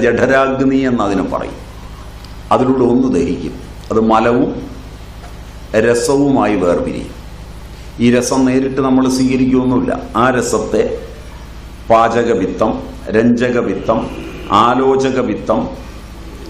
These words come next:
ഭ്രാജകവിത്തം, സാധകവിത്തം എന്ന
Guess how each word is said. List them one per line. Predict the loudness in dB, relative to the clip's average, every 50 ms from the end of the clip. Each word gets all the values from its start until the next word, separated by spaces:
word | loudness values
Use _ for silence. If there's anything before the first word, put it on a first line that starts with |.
| -14 -14 -12 -2
ഭ്രാജകവിത്തം, | 2 4 4 4 4 2 2 2 2 2 2 2 0 0 -2 -2 -2 0 0 0 0 -2 -4 -8 -10 -12 -10 -4 0 4
സാധകവിത്തം | 4 4 6 4 2 0 0 0 2 2 2 2 2 0 -2 -2 0 0 0 -2 -4 -10 -14 -14 -16 -16 -16 -16 -16 -16 -16 -4 0 2 2
എന്ന | 4 4